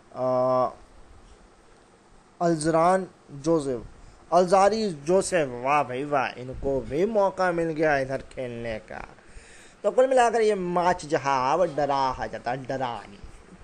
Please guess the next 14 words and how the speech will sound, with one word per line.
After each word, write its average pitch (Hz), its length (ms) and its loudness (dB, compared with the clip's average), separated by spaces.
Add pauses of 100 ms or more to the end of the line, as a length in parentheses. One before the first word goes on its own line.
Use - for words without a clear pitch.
चलिए 113 280 -8
जी, - 180 -18 (640)
बचते 170 480 2
हैं 196 220 2 (220)
इस 175 260 -2
मै-, 151 400 0
इस 190 300 -2
तारीख 165 540 0
के 180 100 0
दुई 156 380 0
matches, 139 680 0 (180)
दुई, 147 320 0
दुई 165 260 0
matches। 123 640 -6